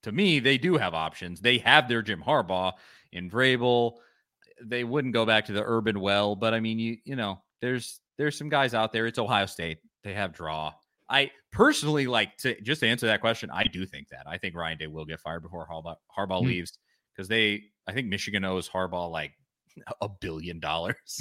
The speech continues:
Speaker 1: <laughs> I don't know exactly how much it is, but it's tens of millions of dollars, I believe. And so they would have to pay him a ton to leave. And then who you gonna go get?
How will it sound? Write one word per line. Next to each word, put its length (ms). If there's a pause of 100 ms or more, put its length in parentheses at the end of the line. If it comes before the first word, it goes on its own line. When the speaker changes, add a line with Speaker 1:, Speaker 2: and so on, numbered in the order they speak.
(120)
Speaker 1:
<laughs> 260
I 60
don't 140
know 140
exactly 460
how 100
much 220
it 60
is, 160
but 120
it's 180
tens 360
of 80
millions 280
of 80
dollars, 300
I 80
believe. 300 (680)
And 300
so 100
they 100
would 100
have 180
to 60
pay 180
him 120
a 40
ton 500
to 80
leave. 340
And 120
then 100
who 140
you 140
gonna 180
go 140
get? 340